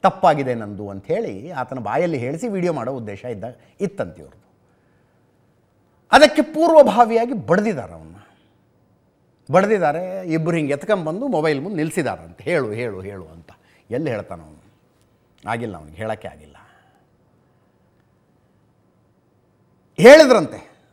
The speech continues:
"ಇನ್ಯಾವತ್ತೂ ಇನ್ಯಾವ ಹೆಣ್ಮಕ್ಳಿಗೂ ನಾನು ಫೋಟೋ ಕಳಿಸಲ್ಲ, ಮೆಸೇಜ್ ಮಾಡಲ್ಲ" ಅಂತ "ಹೇಳು, ಹೇಳು" ಅಂದಿದ್ದಾರೆ. ಅವ್ನಿಗೆ ಹೇಳೋಕ್ಕಾಗಿಲ್ಲ.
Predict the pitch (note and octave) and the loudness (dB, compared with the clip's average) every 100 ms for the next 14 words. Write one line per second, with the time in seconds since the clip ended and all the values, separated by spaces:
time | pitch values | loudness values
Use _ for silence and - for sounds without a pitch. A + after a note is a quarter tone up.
0 | _ F3+ F#3+ E3 G#3 A#3 - B3 G#3+ E3 | _ -2 2 4 6 4 2 -2 0 4
1 | G#3 G#3+ G3 F#3 F3+ F3 E3+ F3+ D3+ C#3 | 6 6 4 0 -4 -4 -4 -4 -6 -8
2 | C3+ C3 A2+ G#2 G#2 G2 F#2 F2 A2+ D3 | -8 -8 -10 -12 -14 -14 -16 -14 -10 -6
3 | D3 A2+ G2+ F#2 F2+ E2 D#2 - _ _ | -6 -6 -12 -14 -18 -20 -20 -20 _ _
4 | _ _ _ _ _ _ - F3+ - F3 | _ _ _ _ _ _ -6 -6 -2 0
5 | F#3 D3 C3 A#2+ B2+ G#2 F2 C#3+ A#3 C3+ | 2 2 -2 -2 -4 -8 -14 -14 -12 -6
6 | C3+ D3 G2+ E2+ C2+ | -6 -6 -8 -12 -20